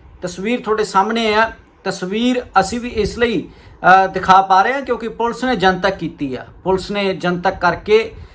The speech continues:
ਇਹ ਵੀ ਕਿਹਾ ਕਿ ਸਾਨੂੰ ਤਾਂ ਇਹ ਡਰ ਹੈ ਕਿ ਇਸਨੇ ਹੋਰ ਵੀ ਬਹੁਤਿਆਂ ਨਾਲ ਅਜਿਹਾ ਕੀਤਾ, ਯਾਨੀ ਕਿ ਉਹਨਾਂ ਕੋਲ ਕੋਈ ਤੱਥ ਜ਼ਰੂਰ ਆ ਚੁੱਕੇ ਨੇ। ਬਹੁਤ ਸਾਰੀਆਂ ਕੈਨੇਡੀਅਨ ਵੈੱਬਸਾਈਟਸ, ਨਿਊਜ਼ਪੇਪਰ ਤੇ ਬਹੁਤ ਸਾਰੀਆਂ ਹੋਰ ਜਨਤਕ ਥਾਵਾਂ ਉੱਤੇ ਪੁਲਿਸ ਵੱਲੋਂ ਦੇਸ਼ਾਂ ਦੇ ਤਹਿਤ ਇਹ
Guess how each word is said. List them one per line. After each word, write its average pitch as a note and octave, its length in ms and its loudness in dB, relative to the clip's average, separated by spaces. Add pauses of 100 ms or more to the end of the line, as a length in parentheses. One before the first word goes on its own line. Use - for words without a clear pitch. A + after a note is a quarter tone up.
(180)
ਇਹ G3 140 4
ਵੀ G#3+ 120 -4
ਕਿਹਾ G3 300 4
ਕਿ A3+ 120 -4
ਸਾਨੂੰ F#3 340 0
ਤਾਂ G3+ 100 0
ਇਹ G3 100 0
ਡਰ F3+ 180 6
ਹੈ G3+ 80 2
ਕਿ G3+ 120 -4
ਇਸਨੇ G3 240 -4
ਹੋਰ E3+ 260 0
ਵੀ F#3 80 2
ਬਹੁਤਿਆਂ F#3+ 400 2
ਨਾਲ F3 160 6
ਅਜਿਹਾ D#3+ 300 0
ਕੀਤਾ, E3+ 360 0
ਯਾਨੀ F3+ 200 2
ਕਿ F3+ 120 -2
ਉਹਨਾਂ F#3+ 200 2
ਕੋਲ F#3 220 -2
ਕੋਈ F3+ 220 -2
ਤੱਥ F3 320 0
ਜ਼ਰੂਰ D#3+ 460 -4 (160)
ਆ E3+ 140 6
ਚੁੱਕੇ F#3 360 -2
ਨੇ। G3 140 2
ਬਹੁਤ E3 300 -2
ਸਾਰੀਆਂ F3 420 2 (320)
ਕੈਨੇਡੀਅਨ F#3+ 420 2
ਵੈੱਬਸਾਈਟਸ, F3 640 2
ਨਿਊਜ਼ਪੇਪਰ F#3 920 2 (460)
ਤੇ G3 180 4 (140)
ਬਹੁਤ F#3+ 280 4
ਸਾਰੀਆਂ F#3+ 440 4
ਹੋਰ F3 220 2
ਜਨਤਕ F3 360 2
ਥਾਵਾਂ E3+ 360 4
ਉੱਤੇ F3+ 200 -2
ਪੁਲਿਸ F3+ 340 -4
ਵੱਲੋਂ E3+ 300 -2
ਦੇਸ਼ਾਂ E3 340 -2
ਦੇ F3 100 0
ਤਹਿਤ F3 320 2
ਇਹ G3 200 0